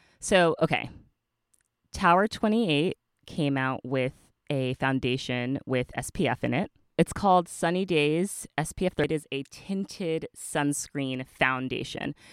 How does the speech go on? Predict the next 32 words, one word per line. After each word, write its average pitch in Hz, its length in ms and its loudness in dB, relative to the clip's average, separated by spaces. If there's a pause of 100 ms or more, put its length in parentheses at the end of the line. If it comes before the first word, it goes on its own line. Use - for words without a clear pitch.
(100)
So 139 420 0
obviously 156 500 2
we 135 160 -2
know 131 480 -2
most 135 280 -6
tinted 135 720 -2 (320)
sunscreens 202 680 0
that - 100 -8
are 131 60 -6
mineral 185 380 -2
based, 170 300 0
it's - 120 -12
like - 140 -2
a, - 80 -6 (160)
it's - 280 -10
a 139 60 -2
disaster 160 640 0
if 139 140 -4
you 139 60 -4
have 135 100 -8
dark - 180 -6
skin. 170 340 -2
So 139 360 4 (320)
they 160 100 4
made 151 160 4
this 143 160 -2
whole 143 160 0
shade 175 360 0
range 139 440 0 (100)
of 131 480 2
multiple 135 720 -2
tints 156 520 -8